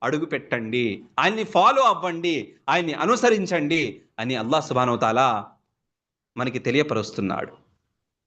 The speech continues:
రెండో పాయింట్, సద్వర్తన యొక్క ఘనత తెలుసుకున్నాం. దాని స్థానం మనకి తెలిసింది. సద్వర్తన, గుడ్ క్యారెక్టర్, మంచి క్యారెక్టర్ యొక్క గొప్పతనం ఏంటో తెలిసింది.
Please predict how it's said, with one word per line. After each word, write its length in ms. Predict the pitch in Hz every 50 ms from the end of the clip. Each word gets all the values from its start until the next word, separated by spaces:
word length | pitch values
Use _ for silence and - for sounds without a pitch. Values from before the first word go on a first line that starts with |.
| _ _ _ _ _ _ _ _ _ _ _ _ _ _ _ _ _ _ _ _ _ -
రెండో 300 | 123 120 131 143 175 175
పాయింట్, 420 | 175 127 107 101 92 92 101 - - - _ _ _ _ _ _ _ _ _ _ _ _ _ _ _ _ _ - -
సద్వర్తన 520 | 139 131 117 127 156 175 170 - 180 160
యొక్క 220 | 156 139 - 143
ఘనత 420 | 127 104 101 135 151 175 - 196 156
తెలుసుకున్నాం. 720 | 160 135 120 113 - - 123 107 104 98 78 - - - - _ _ _ _ _ _ _ _ _ _ _ _ _ _ _ _ _ _ _ _ -
దాని 360 | 113 143 156 170 175 170 156
స్థానం 420 | 160 - - 196 175 208 233 226
మనకి 220 | 214 202 190 165 170
తెలిసింది. 600 | - 165 143 135 139 - 139 110 98 87 - - _ _ _ _ _ _ _ _ _ _ _ _ _ _ - -
సద్వర్తన, 600 | 156 147 143 175 202 208 - 220 208 190 156 160
గుడ్ 180 | 180 180 -
క్యారెక్టర్, 380 | - 202 202 196 202 190 - 175
మంచి 280 | 175 180 196 196 - 202
క్యారెక్టర్ 360 | 214 214 202 196 202 196 196
యొక్క 140 | 190 190 185
గొప్పతనం 640 | 175 175 180 - 175 - 240 226 226 262 247 240 240
ఏంటో 220 | 233 226 202 220
తెలిసింది. 640 | 208 202 175 170 151 - - 127 113 98 - - -